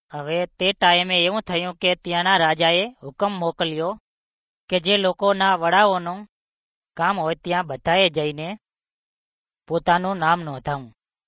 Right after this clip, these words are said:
મેરીને જોસફને ઘણું લાંબુ તક જવાનું હતું. બેથલહામ તે દેશનું નામ હતું.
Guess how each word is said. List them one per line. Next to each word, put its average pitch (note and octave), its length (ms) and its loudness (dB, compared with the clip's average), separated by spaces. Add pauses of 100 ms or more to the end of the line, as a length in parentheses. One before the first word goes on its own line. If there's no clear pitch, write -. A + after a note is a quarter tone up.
(840)
મેરીને F#3 460 0
જોસફને F3 580 -2
ઘણું D#3+ 300 -4
લાંબુ E3 320 0
તક - 380 -4 (1000)
જવાનું E3 540 0
હતું. B2+ 280 -14 (640)
બેથલહામ E3+ 680 -2
તે F3 240 -4
દેશનું E3+ 480 -6
નામ D3+ 260 -6
હતું. B2+ 300 -18